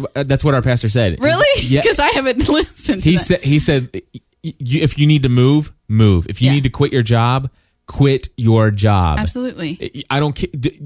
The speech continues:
Speaker 1: don't have another job lined up. I don't care. Quit your job, whatever you have to do. Break, break that. Get rid of that out of
Speaker 2: Mm-hmm.
Speaker 1: your life because, you know, you, you're in dangerous territory. It, it, it, ask yourself, is it worth it?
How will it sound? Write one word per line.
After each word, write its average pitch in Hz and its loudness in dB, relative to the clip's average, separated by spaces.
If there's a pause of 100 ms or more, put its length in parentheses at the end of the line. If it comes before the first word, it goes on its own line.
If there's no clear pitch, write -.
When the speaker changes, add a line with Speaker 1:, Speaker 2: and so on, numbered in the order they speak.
Speaker 1:
don't 147 0
have 156 2
another 156 0
job 151 0
lined 156 0
up. 160 -8
I 127 -2
don't 120 -2
care. 104 0 (300)
Quit 143 0
your 165 0
job, 107 0
whatever 131 0
you 147 2
have 139 0
to - -12
do. 107 2 (360)
Break, 135 -2
break 127 -2
that. 92 -4
Get 127 0
rid 131 2
of 113 -2
that 82 -2
out 107 0
of 127 0
Speaker 2:
Mm-hmm. 123 -2
Speaker 1:
your 151 2
life 113 0
because, 104 -2 (420)
you 120 2
know, 120 2
you, 117 0 (280)
you're 127 2
in 139 2
dangerous 127 0
territory. 113 0
It, 120 -4
it, 143 0
it, 131 -14
ask 131 -2
yourself, 135 -2
is 110 2
it 135 0
worth 165 0
it? - -4